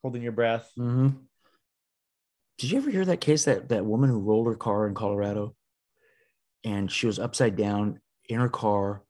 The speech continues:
Speaker 2: in, like, the bubble of air in the car for, like, like, a long time, dude. And they thought she was dead and they actually revived her.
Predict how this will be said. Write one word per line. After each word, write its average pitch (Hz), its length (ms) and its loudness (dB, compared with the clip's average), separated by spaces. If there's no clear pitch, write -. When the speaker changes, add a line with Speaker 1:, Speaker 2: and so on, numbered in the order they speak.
Speaker 2:
in, 113 180 -2
like, 107 260 -2
the 95 180 -6
bubble 123 280 4
of 95 100 0
air 110 380 2
in 107 180 -4
the 104 80 -4
car 107 280 -6
for, 104 160 -6
like, 95 180 -6
like, - 180 -14
a 92 60 -6
long 123 600 4
time, 117 380 2
dude. 104 180 0
And 98 60 -2
they 107 80 0
thought 113 220 -2
she 107 120 -4
was 95 120 -6
dead 104 420 -2
and 104 160 -2
they 104 60 0
actually 104 280 -4
revived 98 520 -2
her. 82 240 -8